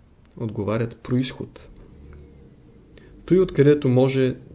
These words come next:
да започват нещата. Гениалният прави нещата достъпни на окръжающите.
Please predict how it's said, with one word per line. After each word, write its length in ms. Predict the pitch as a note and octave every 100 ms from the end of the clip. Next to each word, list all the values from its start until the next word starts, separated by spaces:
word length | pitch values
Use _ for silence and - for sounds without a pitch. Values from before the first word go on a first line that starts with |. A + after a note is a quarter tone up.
| C3+
да 140 | B2
започват 560 | A#2 A2+ C#3+ D3 A#2 G#2+
нещата. 540 | G#2 - G2+ - - - - - _ _ _ _ _ _ -
Гениалният 640 | A#2 A2 A2 A#2 A#2+ A2 -
прави 260 | A#2 A#2
нещата 420 | G#2+ G#2+ B2 A#2+
достъпни 560 | C3 G2 - D#3 D#3 D#3+
на 100 | C#3
окръжающите. 920 | C3 C3 A2+ G2+ - - - - G2+